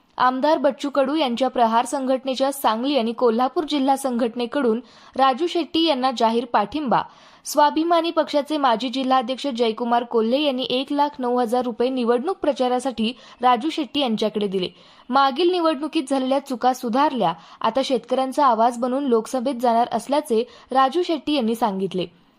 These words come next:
खासदारकीची निवडणूक माझी स्वतःची नसून आपण सर्वांनी ती आपली म्हणून स्वतःच्या खांद्यावर घेऊन लढवावी लागेल. शेतकऱ्याच्या कामाला दाम मिळावा म्हणून मी संसदेचा दरवाजा तिसऱ्यांदा ठोठावत असून मुकी आणि बहिरी असणाऱ्या संसदेला बोलते करण्यासाठीच आपला प्रतिनिधी तिथे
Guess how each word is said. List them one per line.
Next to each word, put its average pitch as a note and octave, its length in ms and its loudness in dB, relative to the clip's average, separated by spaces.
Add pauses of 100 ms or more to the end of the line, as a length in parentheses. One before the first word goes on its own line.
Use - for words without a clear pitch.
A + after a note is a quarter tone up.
(120)
खासदारकीची D4 680 0
निवडणूक C#4 480 0
माझी B3 260 0
स्वतःची A#3 480 -2
नसून A#3+ 380 -2
आपण B3+ 260 0
सर्वांनी A#3+ 540 0
ती C#4 300 -4
आपली C#4+ 360 0
म्हणून C#4+ 320 0
स्वतःच्या A#3 520 0
खांद्यावर C#4 460 0
घेऊन C4 280 -2
लढवावी A#3 520 0
लागेल. F3 600 -4 (260)
शेतकऱ्याच्या D#4+ 600 0
कामाला C#4 400 2
दाम A#3 260 2
मिळावा A#3 440 2
म्हणून B3+ 320 -2
मी C4+ 240 -2 (280)
संसदेचा D#4+ 580 0
दरवाजा C#4 400 2
तिसऱ्यांदा D4 560 -2
ठोठावत A#3 400 0
असून A#3 300 -2 (280)
मुकी C4+ 280 0
आणि E4 180 2
बहिरी C4 380 0
असणाऱ्या C4 380 -2
संसदेला A#3+ 520 0
बोलते A3+ 420 -2
करण्यासाठीच B3+ 720 -2
आपला C4+ 260 0
प्रतिनिधी C4 540 -2
तिथे C4 300 0